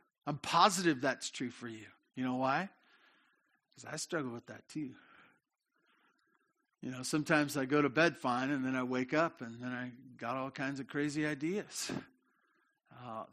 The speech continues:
things that I'm worried about, people that I'm concerned about, things in my own heart, and wife and my, and my wife, and how, how our family is, and others, and sometimes you guys, and, and this idea that,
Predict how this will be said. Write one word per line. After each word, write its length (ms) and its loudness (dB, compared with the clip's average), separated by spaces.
things 420 0
that 100 -4
I'm 160 -8
worried 300 0
about, 260 -6
people 380 -4
that 100 -10
I'm 120 -14
concerned 500 -6
about, 340 -8
things 260 -4
in 80 -4
my 180 -2
own 140 -2
heart, 380 -2
and 200 -12
wife 300 -4
and 80 -8
my, 140 -8
and 160 -8
my 120 -4
wife, 500 0
and 140 -10
how, 220 -8
how 120 -6
our 100 -2
family 500 0
is, 300 0
and 120 -4
others, 440 2
and 80 -4
sometimes 560 2
you 160 2
guys, 440 4
and, 120 0
and 120 2
this 180 4
idea 520 6
that, 220 2